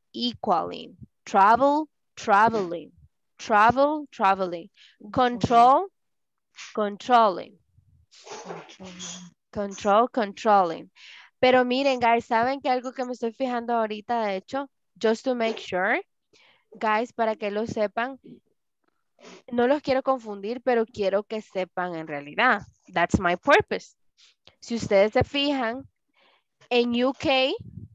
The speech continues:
Speaker 1: en British, sí se duplica la última L, pero en American no se duplica, no se duplica la última L, ¿sí?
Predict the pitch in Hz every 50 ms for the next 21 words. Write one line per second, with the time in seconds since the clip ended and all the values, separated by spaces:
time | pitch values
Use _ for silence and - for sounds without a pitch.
0 | - - - - _ - 226 233 233 233 202 214 233 240 247 233 262 240 262 320
1 | - - - - - _ _ _ _ _ _ _ _ _ _ _ _ _ _ _
2 | - - - - - - - - 294 269 285 277 - 311 269 233 247 247 214 -
3 | 220 214 202 - - 196 190 185 185 180 175 180 - - 185 165 160 151 156 156
4 | 180 214 240 240 214 185 180 - _ _ _ _ _ _ _ _ _ _ _ _
5 | _ - 240 226 220 220 214 214 214 214 220 214 220 233 247 262 269 277 294 294
6 | 262 254 _ - 240 208 202 214 240 240 240 233 - 196 196 196 190 180 175 175
7 | - - 165 160 160 160 160 _ - 220 240 254 254 - _ - - - - -
8 | - _ _ _ - 202 208 214 220 233 247 277 285 262 285 254 240 233 202 -
9 | 208 190 - - 190 190 190 180 175 165 160 165 _ - 156 160 156 156 175 185
10 | 196 180 165 156 156 _ _ _ _ _ _ _ _ _ _ _ - 196 190 226